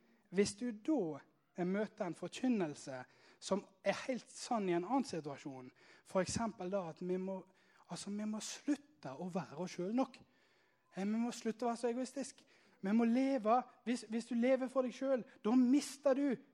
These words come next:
livet. Du må ut. Du må forkynne, du må bety en forskjell. Og hvis, hvis du skjønner det at det blir veldig vanskelig i den sesongen, det blir forferdelig vanskelig hvi-,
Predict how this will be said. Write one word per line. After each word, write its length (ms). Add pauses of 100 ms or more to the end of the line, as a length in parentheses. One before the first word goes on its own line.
(120)
livet. 240 (600)
Du 120
må 160
ut. 440 (640)
Du 120
må 180 (100)
forkynne, 640
du 80
må 160
bety 160
en 80
forskjell. 320
Og 80
hvis, 160 (400)
hvis 200
du 40 (160)
skjønner 460
det 100
at 120
det 160
blir 160
veldig 320
vanskelig 360
i 80
den 140
sesongen, 380 (1040)
det 120
blir 120
forferdelig 560
vanskelig 400
hvi-, 120